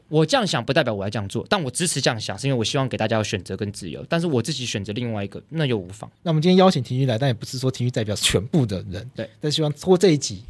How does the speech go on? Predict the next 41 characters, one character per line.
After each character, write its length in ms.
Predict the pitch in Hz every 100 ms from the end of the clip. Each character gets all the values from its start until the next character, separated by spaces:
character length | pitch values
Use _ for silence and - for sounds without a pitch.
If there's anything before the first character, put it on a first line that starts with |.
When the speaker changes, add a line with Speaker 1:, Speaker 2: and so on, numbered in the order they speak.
| -
Speaker 1:
嗯。 200 | 113 104
Speaker 2:
大 80 | 107
家 60 | 147
可 120 | 156
以 220 | 131 110 - _ _
更 220 | - 185
认 200 | 160 147
识 260 | 120 - 113 - _ -
女 180 | 113
性 180 | 101 151
主 140 | 123 98
义 140 | 110
它 140 | 107 117
到 120 | 113
底 160 | 80 107 _ _ -
背 140 | - 127
后 80 | 131
意 140 | 127
涵 100 | 101
是 80 | 104
什 120 | -
么。 100 | -
Speaker 1:
嗯。 20 |
Speaker 2:
其 160 | - 175
实 100 | 190
它 140 | 190
实 260 | 190 - 143
践 140 | 160
在 80 | 156
生 160 | 143 143
活 100 | 110
中 240 | 117 104 - - -
Speaker 1:
嗯。 180 | 107 104 -
Speaker 2:
还 100 | 147
不 80 | 143
错。 240 | 185 120 - -
Speaker 1:
对。 120 | 120 _ _
Speaker 2:
对。 180 | 123 95 _ _ _ _ _
大 80 | 143
家 160 | 139 143
都， 340 | 147 143 143